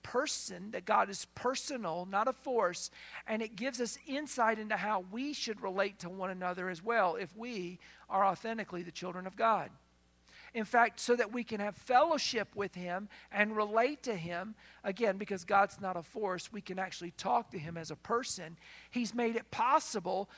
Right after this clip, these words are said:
so that the Father that we appeal to in heaven, who's holy, has given us, listen, his Spirit dwells within us, who enables us to pray so we can communicate with him and understand his word,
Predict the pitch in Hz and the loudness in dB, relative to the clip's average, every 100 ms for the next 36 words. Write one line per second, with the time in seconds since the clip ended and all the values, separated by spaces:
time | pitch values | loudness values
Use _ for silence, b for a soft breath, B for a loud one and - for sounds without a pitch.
0 | B B 226 214 214 208 - - 254 302 | B B 0 2 0 -4 -4 6 10 12
1 | 302 180 160 190 - B 214 220 196 220 | 10 8 2 0 -2 B 0 0 0 -2
2 | 208 - 233 277 - 233 214 196 170 165 | -2 -2 -4 -4 -4 -6 -4 -4 -2 2
3 | 262 262 175 175 185 190 - 190 170 165 | 2 2 -4 -6 -8 -10 -4 -4 -4 -6
4 | 196 226 B B B B B 233 214 - | -10 -12 B B B B B 4 4 -2
5 | 202 277 285 214 190 - 262 269 208 180 | -2 0 0 0 -2 -2 -6 -4 -4 -4
6 | 208 - - - 277 302 302 - - 233 | -4 -2 0 -2 -2 -2 -2 -6 -2 4
7 | 247 240 170 208 180 262 220 160 196 - | 6 4 2 -2 0 0 0 0 -2 -12
8 | B B 240 247 226 214 262 311 294 220 | B B -2 4 4 6 4 2 -2 -2
9 | 190 - 175 - 170 151 165 - 202 202 | -4 -4 -8 -10 -4 -2 -2 -4 -4 -4
10 | 208 202 170 180 180 175 175 170 151 151 | -6 -10 -8 -8 -8 -8 -6 -8 -8 -12
11 | 165 170 214 220 _ _ b b 226 220 | -10 -10 -12 -16 _ _ b b 0 2
12 | 214 202 - - 220 214 220 180 185 180 | 0 -2 -4 -2 -2 -2 -4 -4 -6 -6
13 | 208 196 175 180 | -2 0 0 -2